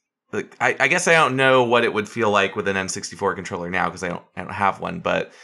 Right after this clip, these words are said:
it was an awkward feeling on the Switch controller.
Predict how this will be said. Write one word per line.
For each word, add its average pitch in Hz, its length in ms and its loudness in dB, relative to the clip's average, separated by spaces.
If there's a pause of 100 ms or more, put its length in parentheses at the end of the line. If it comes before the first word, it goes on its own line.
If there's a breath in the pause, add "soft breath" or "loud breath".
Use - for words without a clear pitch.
(140 loud breath)
it 123 80 4
was 117 220 -2 (240)
an 120 200 -4
awkward 147 440 2
feeling 110 400 -2
on 92 120 2
the 90 80 -6
Switch - 260 -4
controller. 139 680 2